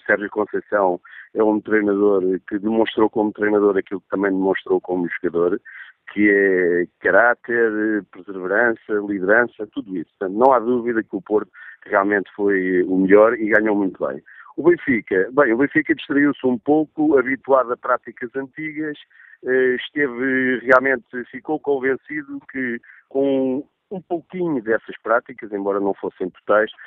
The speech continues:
Não esperava a forte oposição do departamento do, da, da comunicação, eh,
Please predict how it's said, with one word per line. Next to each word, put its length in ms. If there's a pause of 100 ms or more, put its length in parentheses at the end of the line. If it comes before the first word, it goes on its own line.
(180)
Não 160
esperava 540
a 40
forte 320
oposição 640
do 180
departamento 680 (320)
do, 320
da, 100 (640)
da 120
comunicação, 920 (380)
eh, 260